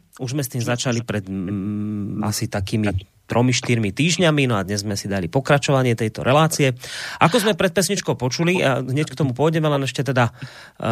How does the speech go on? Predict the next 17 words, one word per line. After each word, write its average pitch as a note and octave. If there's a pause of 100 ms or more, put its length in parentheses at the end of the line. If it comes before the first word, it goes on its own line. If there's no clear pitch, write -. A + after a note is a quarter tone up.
(640)
dve A#2+
veci. B2+
Ako D#3+
sme E3
pred D3
pesničkou D3+
počuli, C#3
onedlho B2+
bude A#2+
inštalované A2+
na G2+
Devíne G2+ (480)
hradisko, D3 (340)
ktoré B2+
vyrobil A#2+
pán A#2
Koza. D#3+